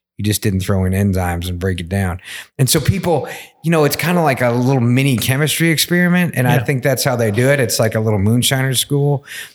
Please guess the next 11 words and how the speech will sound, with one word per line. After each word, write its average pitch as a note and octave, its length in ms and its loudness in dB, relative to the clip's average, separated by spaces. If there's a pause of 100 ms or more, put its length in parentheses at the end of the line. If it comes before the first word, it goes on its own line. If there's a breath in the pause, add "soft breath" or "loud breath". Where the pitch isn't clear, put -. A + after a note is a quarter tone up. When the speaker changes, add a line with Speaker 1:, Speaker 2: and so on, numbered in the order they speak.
(140)
Speaker 1:
Um, G#2+ 460 0 (240)
and A#2 180 2
we A2 140 0
try B2 400 0
to A2+ 80 0
go A#2 260 2
heavy A#2 380 2
on, G#2+ 220 2
like, G#2 240 -2
the G2 120 -2
how-to A#2 880 0